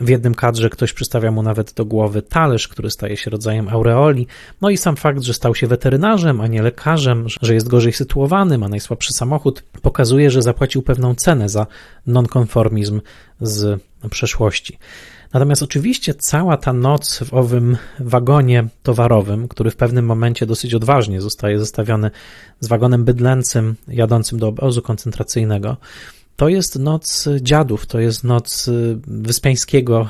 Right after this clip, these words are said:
wesela, to jest noc delirium, w którym ci bohaterowie zażywają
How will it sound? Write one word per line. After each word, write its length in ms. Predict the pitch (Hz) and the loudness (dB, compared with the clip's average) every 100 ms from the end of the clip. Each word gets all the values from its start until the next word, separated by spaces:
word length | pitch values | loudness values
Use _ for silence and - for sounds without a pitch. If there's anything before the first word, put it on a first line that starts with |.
| - | -4
wesela, 540 | 123 123 - 135 120 | -2 -2 0 0 2
to 160 | 104 117 | -2 -2
jest 220 | 113 107 | -4 -2
noc 260 | 120 113 - - - - - | -2 -2 -6 -16 -20 -20 -4
delirium, 720 | 120 123 143 160 165 160 156 | 2 4 4 4 4 2 -2
w 80 | - | -6
którym 300 | - 120 113 | -4 -2 -2
ci 140 | - | -4
bohaterowie 560 | 123 113 - 117 113 110 | -8 -8 -2 0 2 2
zażywają 720 | 117 113 117 120 123 113 | 2 2 2 2 2 2